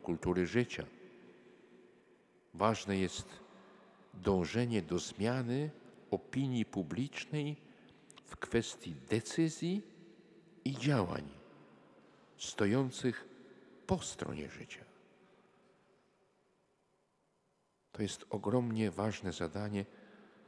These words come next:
stojące przed tymi, którzy odpowiadają za przekaz płynący ze środków społecznej komunikacji. Jeśli nie mamy na to wpływu,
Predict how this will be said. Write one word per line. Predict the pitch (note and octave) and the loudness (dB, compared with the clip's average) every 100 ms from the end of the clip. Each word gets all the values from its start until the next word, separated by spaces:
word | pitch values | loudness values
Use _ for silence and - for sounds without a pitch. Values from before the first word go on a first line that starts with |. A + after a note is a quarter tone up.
| - - - _ _ _ _ _ _ _ _ _ _ | -20 -20 -20 _ _ _ _ _ _ _ _ _ _
stojące | - - G2+ A2 G2+ - | -8 0 2 2 0 -8
przed | - F#2+ - | -6 -6 -2
tymi, | A2+ A2 G2+ | -2 0 -2
którzy | - F#2+ F#2+ | -2 -2 -2
odpowiadają | - F#2+ F#2+ F#2 F#2 G2 G#2 F#2+ F2+ - - - - - - | -4 -4 -4 -2 -2 0 0 0 -2 -8 -20 -20 -20 -20 -16
za | - F#2 | -4 -2
przekaz | - - - F2 - | -2 -6 -6 -8 -6
płynący | - E2+ G2+ F#2+ - F2+ - - | -2 0 0 -2 -6 -8 -10 -8
ze | F2+ | -6
środków | - F#2+ - - | -2 -4 -6 -12
społecznej | - F2 E2+ E2 - E2+ D#2+ - - - - | -8 -4 -4 -4 -6 -6 -6 -14 -20 -20 -18
komunikacji. | - E2 F2 F#2 - - - - - _ _ _ _ _ _ _ _ _ _ _ _ _ _ _ _ _ _ _ _ _ _ _ _ _ _ _ _ _ _ _ _ _ - _ - | -10 -10 -10 -10 -10 -10 -12 -14 -18 _ _ _ _ _ _ _ _ _ _ _ _ _ _ _ _ _ _ _ _ _ _ _ _ _ _ _ _ _ _ _ _ _ -20 _ -6
Jeśli | F#2+ - G2 | -4 0 2
nie | F2+ | 2
mamy | F2+ A2 A#2+ | 2 2 2
na | A2+ | 2
to | A2+ - | 2 -2
wpływu, | - - F#2+ D2 C2 | -2 4 4 4 -6